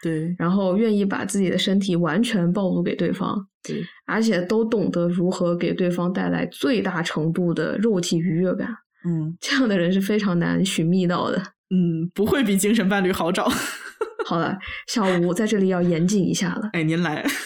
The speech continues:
Speaker 1: <laughs>
Speaker 2: 从概率的角度来看呢，找到一个完全契合的 sex partner，难度应该是超过找到同样程度契合的精神伴侣的。
Speaker 1: 哎，此话怎讲？
Speaker 2: 哎呀，你想想啊，就打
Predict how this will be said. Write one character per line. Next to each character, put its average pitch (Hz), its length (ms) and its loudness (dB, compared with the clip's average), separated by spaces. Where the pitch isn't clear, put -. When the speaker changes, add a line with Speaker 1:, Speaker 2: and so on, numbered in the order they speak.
Speaker 1:
<laughs> - 320 -10
Speaker 2:
从 202 260 0
概 302 240 0
率 240 160 4
的 208 120 2
角 202 240 0
度 185 180 2
来 160 160 2
看 175 280 0
呢， - 180 -2
找 180 180 0
到 233 160 2
一 208 120 2
个 220 120 4
完 185 300 4
全 196 300 2
契 202 300 2
合 165 240 0
的 175 200 2
sex 202 280 -2
partner， 196 540 0
难 226 240 2
度 247 140 4
应 226 180 4
该 220 160 2
是 214 140 0
超 214 320 2
过 220 320 2
找 170 260 -2
到 175 280 0
同 170 260 0
样 208 200 2
程 175 220 0
度 175 140 2
契 175 200 0
合 185 200 2
的 170 120 2
精 185 200 0
神 160 180 0
伴 165 180 2
侣 - 140 0
的。 - 100 -8
Speaker 1:
哎， 180 100 -2
此 - 300 -2
话 320 220 0
怎 180 220 0
讲？ 233 300 -4
Speaker 2:
哎 214 100 0
呀， 190 140 2
你 180 60 0
想 185 240 0
想 196 140 2
啊， 156 180 -2
就 - 100 0
打 185 340 -2